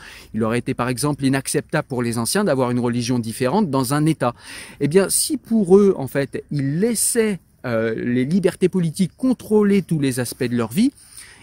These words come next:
ils le laissaient faire selon Benjamin Constant, déjà d'une, parce que, eh bien, ils avaient le temps de s'occuper des libertés politiques, ce qui leur permettait de diriger les libertés politiques,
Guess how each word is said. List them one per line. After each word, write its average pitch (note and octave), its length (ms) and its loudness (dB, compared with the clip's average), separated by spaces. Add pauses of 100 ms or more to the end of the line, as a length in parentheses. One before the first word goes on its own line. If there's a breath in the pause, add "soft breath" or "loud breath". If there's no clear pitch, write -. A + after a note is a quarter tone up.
(180)
ils B3+ 140 6
le G3 140 10
laissaient D#3+ 280 0
faire F3 300 0
selon C3 300 0
Benjamin A2 340 -2
Constant, B3+ 400 -2
déjà C#3+ 320 -2
d'une, C3 540 4 (400 loud breath)
parce - 240 -2
que, F3+ 280 6
eh C3 120 0
bien, B2 180 -2
ils C3+ 160 -2
avaient A#2+ 140 -2
le B2 80 0
temps G#3+ 240 0
de C#3+ 100 -2
s'occuper F3 460 0
des C3+ 120 -2
libertés B2+ 440 -2
politiques, C#3 420 -2
ce - 100 -4
qui - 140 -6
leur A#2+ 240 -2
permettait D#3+ 640 0
de A#2 160 -2
diriger G3 640 0
les D3 140 0
libertés B2 380 -2
politiques, A2+ 500 -4